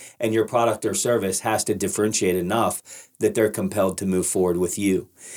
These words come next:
And, you know, to break this down into most simple forms that anybody could whiteboard and at least start thinking about, here's the essence of a sales process. As is, should be, barriers,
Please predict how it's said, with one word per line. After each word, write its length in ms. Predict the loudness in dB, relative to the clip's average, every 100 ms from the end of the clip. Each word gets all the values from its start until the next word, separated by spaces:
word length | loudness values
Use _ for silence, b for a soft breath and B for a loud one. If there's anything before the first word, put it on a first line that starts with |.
| B B 0
And, 360 | 2 2 0 -4
you 180 | -2 0
know, 340 | 2 0 -4 -8 -12 -8
to 120 | -6
break 300 | 2 2 4
this 200 | 0 0
down 280 | 0 0 0
into 140 | 0
most 240 | 0 0 0
simple 300 | 0 0 -2
forms 380 | 2 2 2 0
that 160 | -2
anybody 460 | 0 0 0 2 0
could 180 | 0 0
whiteboard 520 | 2 2 2 0 0
and 120 | 0
at 100 | 0
least 200 | 0 0
start 280 | 0 0 0
thinking 360 | -2 0 0 0
about, 460 | 0 0 0 -4 B B B B B B
here's 260 | 2 2 4
the 200 | 2 2
essence 420 | 0 0 0 0
of 120 | 0 0
a 80 |
sales 340 | 0 0 0 0
process. 720 | 0 0 0 -2 -2 -4 -4 _ _ b b b b b b _
As 320 | -2 2 2 2
is, 460 | 2 2 -2 -6 _ _ _ _ _ _ _ _
should 460 | -8 -4 2 2 2
be, 360 | 0 -2 -4 -10 _ _ _ _ _ _ _ _ _
barriers, 880 | -2 2 2 2 0 -2 -4 -6